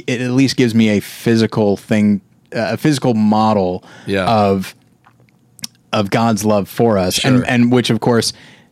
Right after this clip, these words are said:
Speaker 1: to go back, to go into the Bible, there's a reason that it constantly uses marriage as, uh, as an analogy for,
Speaker 2: Right.
Speaker 1: for God's love for us.
Speaker 2: Yeah, yeah.
Speaker 1: You know,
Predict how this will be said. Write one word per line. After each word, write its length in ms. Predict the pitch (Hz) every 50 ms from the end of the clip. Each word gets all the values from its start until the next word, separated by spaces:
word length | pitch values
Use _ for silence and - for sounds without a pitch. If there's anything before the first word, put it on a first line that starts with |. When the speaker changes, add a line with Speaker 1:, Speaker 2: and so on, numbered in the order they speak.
| _ _ -
Speaker 1:
to 100 | - 131
go 140 | 123 120
back, 340 | 110 120 120 - 127 123 -
to 120 | - - 120
go 180 | 123 120 117
into 160 | 117 110 110
the 80 | 107 104
Bible, 380 | 101 127 139 143 131 120 113 107
there's 240 | 110 117 117 117
a 60 | 120 120
reason 460 | 131 156 185 196 156 135 123 117 110
that 140 | 113 110 113
it 140 | 104 -
constantly 760 | - - - - 131 127 131 131 123 - - 117 - 110 107 104
uses 440 | 104 104 110 113 107 107 104 98
marriage 800 | 98 95 98 98 101 101 107 110 107 101 98 95 95 95 - - - - - - - -
as, 480 | - 110 110 104 101 101 95 - - -
uh, 580 | - - 104 101 98 95 95 98 95 - - - - - _ _ -
as 200 | - 117 110 104
an 100 | 110 104
analogy 680 | 104 104 107 107 107 110 110 110 101 92 92 92 92 90
for, 180 | - - -
Speaker 2:
Right. 340 | - - 98 95 - - 87
Speaker 1:
for 320 | - 110 98 95 92 95 87
God's 340 | 107 110 98 95 87 -
love 220 | 98 92 92 87 -
for 220 | - 101 90 80
us. 120 | - 82 104
Speaker 2:
Yeah, 160 | 110 110 104
yeah. 180 | 101 101 98 92
Speaker 1:
You 80 | 107
know, 200 | 98 95 92 92